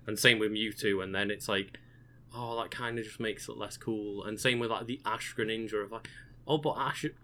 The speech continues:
Ash's Greninja is so popular that we have to make a new, like, battle bond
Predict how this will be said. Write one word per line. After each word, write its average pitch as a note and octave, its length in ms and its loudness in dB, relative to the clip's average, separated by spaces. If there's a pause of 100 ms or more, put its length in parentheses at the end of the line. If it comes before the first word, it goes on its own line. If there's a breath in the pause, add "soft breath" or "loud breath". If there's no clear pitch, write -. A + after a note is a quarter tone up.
(120)
Ash's C#3 400 4
Greninja C3 420 0
is A#2 120 -2
so B2 180 0
popular B2+ 500 2
that A2 100 -4
we - 80 -6
have - 300 -10
to C#3 80 2
make B2 240 -2
a A#2+ 120 -2
new, C3+ 400 0 (460 loud breath)
like, B2+ 260 2 (120)
battle C3+ 480 6
bond B2+ 640 0